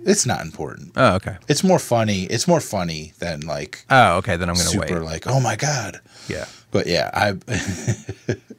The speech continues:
Speaker 1: we'll just, we'll see how it plays out.
Speaker 2: Yeah, you're gonna have to shield me from, from emails that'll come in about the Spin review.
Speaker 1: <laughs> Yeah.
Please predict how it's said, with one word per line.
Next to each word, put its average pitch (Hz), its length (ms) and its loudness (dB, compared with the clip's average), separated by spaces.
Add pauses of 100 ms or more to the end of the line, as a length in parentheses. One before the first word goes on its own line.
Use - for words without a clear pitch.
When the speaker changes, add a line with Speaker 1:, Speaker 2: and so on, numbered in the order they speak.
(1040)
Speaker 1:
we'll 110 120 2
just, 104 320 2
we'll 120 160 2
see 127 200 0
how 120 160 4
it - 80 -2
plays 90 280 -2
out. 76 260 -10 (720)
Speaker 2:
Yeah, 113 100 6
you're 113 120 8
gonna 123 140 8
have 123 120 6
to 98 140 -4 (160)
shield 110 340 4
me 104 160 6
from, 90 440 -2
from 92 440 -2
emails 107 480 4
that'll 87 200 0
come 90 240 0
in 87 160 0
about 85 240 0
the 90 80 -8
Spin 101 280 -2
review. 117 920 2
Speaker 1:
<laughs> 135 100 0
Yeah. 95 460 0